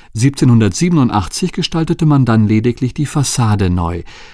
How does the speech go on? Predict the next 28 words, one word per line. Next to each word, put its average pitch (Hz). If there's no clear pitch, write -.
die 104
heute 127
als -
einziges 120
Element 101
des -
ursprünglichen 98
Baus 101
noch 110
erhalten 110
ist. -
Das 131
Haus 202
mit 190
der 165
Nummer 156
zehn 135
gehörte 180
dem 160
Hofprediger 123
Storch 95
und 101
wurde 101
später 113
im 135
frühklassizistischen 120
Stil 117
umgestaltet. -